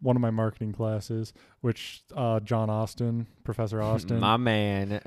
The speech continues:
Speaker 1: Yeah.
Speaker 2: I love him.
Speaker 1: He's apparently more at risk because he's got, like, a lung thing.
Speaker 2: Yeah, that sounds about
Speaker 1: So
Speaker 2: right.
Speaker 1: we are actually in, like, the biology classroom in the E N S when there's,
Speaker 2: Mm.
Speaker 1: like,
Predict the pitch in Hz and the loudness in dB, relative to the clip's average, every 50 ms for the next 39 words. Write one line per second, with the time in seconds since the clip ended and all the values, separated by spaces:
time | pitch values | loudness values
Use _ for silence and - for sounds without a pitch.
0 | 117 127 123 113 101 95 95 95 92 90 82 87 87 87 87 95 - - - 151 | -4 -2 -2 -2 -2 -2 0 0 0 0 0 -2 -4 -4 -4 -6 -6 -2 0 2
1 | 156 156 175 - - 165 160 160 160 156 151 147 139 131 131 135 135 135 135 - | 2 2 2 2 4 4 4 4 4 2 2 2 2 4 4 6 6 4 4 2
2 | - - 139 131 127 - - 113 117 117 123 113 - - - 120 107 - 120 113 | 0 -2 -2 -2 -2 0 0 2 2 2 2 0 -2 -4 -4 -2 -2 -2 -4 -4
3 | 104 117 113 107 107 107 107 113 104 107 110 110 117 110 - 131 123 123 127 131 | -2 0 0 0 -2 -2 -2 -4 -2 -2 0 -2 -2 -2 -2 0 2 2 2 0
4 | 117 - 95 - 85 82 82 - - - 80 82 78 78 78 78 80 82 127 120 | -4 -6 -10 -10 -8 -8 -8 -8 -10 -10 -10 -10 -8 -8 -6 -6 -2 0 2 4
5 | 117 117 113 113 113 123 123 127 127 123 123 120 120 - - - 120 117 113 113 | 4 4 4 4 4 4 4 4 4 4 4 2 2 0 -2 -2 0 0 0 0
6 | 110 - - 107 98 110 107 107 107 110 110 110 104 - 107 - - 117 107 107 | 0 -2 -4 -2 -2 0 0 0 2 2 0 0 0 -2 -4 -4 -2 -2 -2 -2
7 | 101 - - 107 98 107 104 104 110 120 117 110 107 104 104 107 104 104 101 - | -2 -4 -6 -6 -4 -4 -4 -4 -4 -2 -2 -2 -2 -2 -2 -2 -2 -4 -4 -6
8 | - - - - 135 120 107 110 110 104 82 113 110 101 | -10 -16 -16 -10 -6 -4 -2 -2 -2 0 0 -2 -4 -4